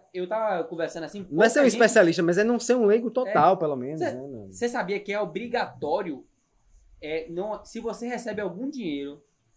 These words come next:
Speaker 1: é obrigatório você contribuir para a Previdência Social. Isso é lei.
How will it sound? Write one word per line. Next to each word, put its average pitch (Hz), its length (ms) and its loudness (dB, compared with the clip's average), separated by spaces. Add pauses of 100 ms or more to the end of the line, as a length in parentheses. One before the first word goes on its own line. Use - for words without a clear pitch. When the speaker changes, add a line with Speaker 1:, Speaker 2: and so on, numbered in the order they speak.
(440)
Speaker 1:
é 180 100 -4
obrigatório 220 580 -6
você 240 100 -10
contribuir 220 600 -10
para 240 380 -4
a 226 220 -4
Previdência 233 420 -10
Social. 185 400 -6
Isso 190 180 -8
é 285 40 -4
lei. 220 400 -4